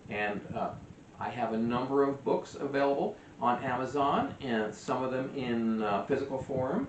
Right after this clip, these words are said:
you can get if you like a hard copy. Uh, everything's available, of course, in,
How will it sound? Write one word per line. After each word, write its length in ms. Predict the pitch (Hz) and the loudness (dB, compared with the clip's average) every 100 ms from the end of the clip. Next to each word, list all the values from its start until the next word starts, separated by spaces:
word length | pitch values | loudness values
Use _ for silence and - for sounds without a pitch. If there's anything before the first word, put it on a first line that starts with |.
| - | -6
you 80 | - | -8
can 140 | 127 | -6
get 320 | 123 180 - - | -2 0 -2 -4
if 100 | 120 | -6
you 100 | 110 | -2
like 220 | 110 - - | -2 -2 -4
a 40 | |
hard 260 | 117 113 - | 0 0 0
copy. 400 | - - - - - - - - | -4 -2 -6 -8 -14 -20 -20 -4
Uh, 160 | 104 - | 2 4
everything's 480 | 139 160 160 147 135 | 4 2 0 -2 0
available, 360 | 123 120 131 | 2 2 2
of 80 | 135 - | -2 -2
course, 360 | 143 135 - - 185 | 0 0 -2 -10 -4
in, 340 | 110 101 | -2 -2